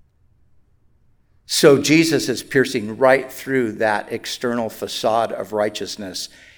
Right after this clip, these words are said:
and he's dealing right with the heart issues. And if, if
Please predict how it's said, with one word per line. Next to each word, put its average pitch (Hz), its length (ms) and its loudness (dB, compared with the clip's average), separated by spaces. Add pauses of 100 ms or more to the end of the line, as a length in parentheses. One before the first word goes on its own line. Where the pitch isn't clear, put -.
(120)
and 110 200 -4
he's 123 800 -4 (680)
dealing 107 500 -4
right 110 300 0
with 107 240 -6
the 98 140 -4
heart - 440 -6
issues. - 680 -16 (1120)
And 143 240 4
if, - 340 2
if - 320 -2